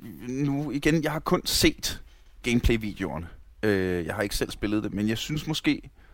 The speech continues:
når jeg kigger på det, at, øh, A I'en lider lidt af, øh, bad guy i Arnold Schwarzenegger-film, øh, A I'en,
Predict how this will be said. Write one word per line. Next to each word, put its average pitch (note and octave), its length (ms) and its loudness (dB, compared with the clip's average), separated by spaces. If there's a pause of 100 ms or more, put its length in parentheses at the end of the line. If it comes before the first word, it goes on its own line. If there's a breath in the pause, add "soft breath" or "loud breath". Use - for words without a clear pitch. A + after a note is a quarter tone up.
(160)
når B2+ 120 4
jeg A#2 140 6
kigger C#3 240 0
på C#3+ 180 2
det, D3 100 4
at, - 360 -2
øh, G#2 680 4
A C3 100 4
I'en C#3+ 400 2
lider C3 220 2
lidt C#3 400 2 (640 soft breath)
af, A#2 400 6
øh, F#2 580 2 (260)
bad A#2 180 8
guy B2 300 8
i A#2+ 140 8
Arnold G#2 280 6
Schwarzenegger-film, A#2+ 880 4 (720 soft breath)
øh, G#2 340 8
A A#2 140 6
I'en, A2+ 340 2